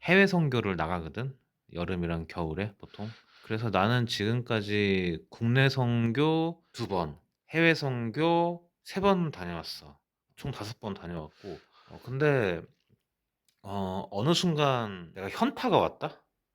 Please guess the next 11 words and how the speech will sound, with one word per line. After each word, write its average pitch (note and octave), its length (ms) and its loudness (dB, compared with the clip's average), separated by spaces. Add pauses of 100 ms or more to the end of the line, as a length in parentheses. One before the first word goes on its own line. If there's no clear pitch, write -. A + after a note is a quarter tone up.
(120)
<laughs> - 360 -14
그래서 G2+ 540 -4 (560)
그 - 140 -6
이후로는 A2+ 1000 0
이제 E2 220 -8
잘 G2+ 160 -8
안 F2+ 140 -4
가게 B2 340 2
된 F2+ 200 -8
것 E2+ 120 -6
같아. - 280 -14